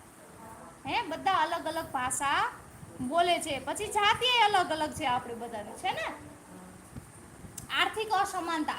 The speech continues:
આર્થિક એટલે પૈસાની બાબતે અસમાનતા.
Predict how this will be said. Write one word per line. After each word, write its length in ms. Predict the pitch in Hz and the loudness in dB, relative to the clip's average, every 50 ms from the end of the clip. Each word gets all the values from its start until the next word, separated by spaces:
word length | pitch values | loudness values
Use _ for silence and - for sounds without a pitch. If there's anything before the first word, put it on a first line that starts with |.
| 233 269 | 0 0
આર્થિક 280 | 339 - - 415 392 | 0 0 0 -2 -2
એટલે 260 | 381 349 339 370 370 359 | -2 -2 -2 0 -2 -2
પૈસાની 600 | - - 302 311 392 403 403 466 480 480 466 466 | -2 -2 -2 -2 -2 0 0 0 0 0 0 -2
બાબતે 500 | - 415 403 403 403 392 370 370 359 339 349 370 294 277 - - - - - | 0 2 2 4 4 2 2 2 0 -2 -2 -4 -4 -8 -12 -12 -12 -6 0
અસમાનતા. 720 | - 320 359 359 - 359 349 330 320 302 294 285 240 214 - | 0 2 2 2 0 -2 -2 0 0 0 0 -2 -4 -8 -10